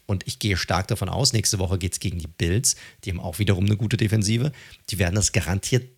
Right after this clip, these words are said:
probieren, sehr, sehr ähnlich zu machen. Werden wieder sehr hart an der Line of Scrimmage gegen die Wide Receiver vorgehen, werden darauf, äh, äh, schauen, dass sie sie irgendwie aus dem Rhythmus bringen. Und dann bringst du Tua aus dem Rhythmus, der muss den Ball länger halten,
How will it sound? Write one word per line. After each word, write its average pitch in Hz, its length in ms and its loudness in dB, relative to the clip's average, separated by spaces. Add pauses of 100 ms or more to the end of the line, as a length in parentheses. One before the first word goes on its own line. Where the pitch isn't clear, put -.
(140)
probieren, 98 560 -2
sehr, 85 280 2
sehr 85 220 0
ähnlich 156 280 0
zu - 100 4
machen. 87 260 -2
Werden 85 220 -2
wieder 87 180 4
sehr 113 340 4
hart 127 220 2
an 110 80 -2
der 95 160 2
Line 85 140 0
of - 80 2
Scrimmage 117 500 2 (300)
gegen 104 120 -2
die 85 80 0
Wide 98 160 4
Receiver 123 300 4
vorgehen, 110 520 2 (380)
werden 92 160 0
darauf, 87 360 2 (180)
äh, 107 120 -2
äh, 120 300 -2 (220)
schauen, 107 320 2
dass 101 120 2
sie 101 80 -2
sie 95 200 -2
irgendwie 104 240 0
aus 104 140 -2
dem 90 80 -4
Rhythmus 120 360 0
bringen. 139 280 2 (500)
Und 117 60 -6
dann 104 80 0
bringst 95 220 2
du 110 40 -2
Tua 107 260 0
aus 131 120 4
dem 131 100 2
Rhythmus, 156 480 0
der 95 100 0
muss 90 140 2
den 90 100 0
Ball 87 160 2
länger 143 260 4
halten, 160 480 0